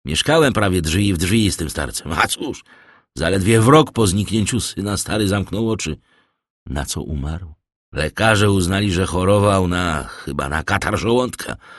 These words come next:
Znajomi twierdzili, że umarł z rozpaczy, ja zaś, co byłem przy nim prawie do ostatniej chwili, uważam, że umarł.” Kaderus zamilkł.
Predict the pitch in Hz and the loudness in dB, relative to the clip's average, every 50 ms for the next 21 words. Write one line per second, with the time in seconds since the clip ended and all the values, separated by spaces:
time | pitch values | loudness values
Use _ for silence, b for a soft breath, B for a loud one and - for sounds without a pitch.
0 | B B B B B B B B - 71 73 92 120 135 151 151 147 143 - - | B B B B B B B B -6 -4 0 2 2 4 4 4 2 2 0 0
1 | 117 117 104 95 98 117 117 113 107 101 107 104 110 113 110 104 98 95 87 76 | 0 0 0 2 2 2 2 2 2 2 2 2 2 2 2 2 2 2 0 0
2 | 76 87 95 - - - - 92 98 95 87 - - 80 76 67 69 78 82 73 | 0 0 -2 -2 -4 -2 -2 0 0 0 0 -4 -6 -6 -4 -4 -2 -2 -2 -2
3 | 64 64 65 - - - 76 60 71 80 78 71 64 - - 73 73 73 76 76 | -4 -6 -10 -10 -8 -8 -6 -6 -4 -4 -4 -4 -6 -6 -8 -8 -8 -8 -6 -6
4 | 78 82 82 76 73 73 71 - - - - 87 80 71 - - 120 110 95 85 | -6 -4 -4 -4 -4 -6 -6 -4 -4 -4 -4 -4 -4 -4 -6 -6 -8 -6 -6 -8
5 | - B B B B B B B B B B 76 78 76 110 120 113 101 117 104 | -10 B B B B B B B B B B -4 0 2 2 2 4 4 2 2
6 | 92 85 80 87 98 107 117 117 110 95 101 95 82 73 - _ _ _ _ _ | 2 2 2 2 2 4 4 4 4 4 4 2 0 -2 -4 _ _ _ _ _
7 | _ _ - - 78 85 87 85 85 82 - - 87 82 76 73 58 50 50 - | _ _ -10 -8 -4 -2 -2 0 -2 -2 -4 -4 -4 -4 -4 -4 -4 -6 -10 -12
8 | - - - - - | -14 -16 -20 -20 -20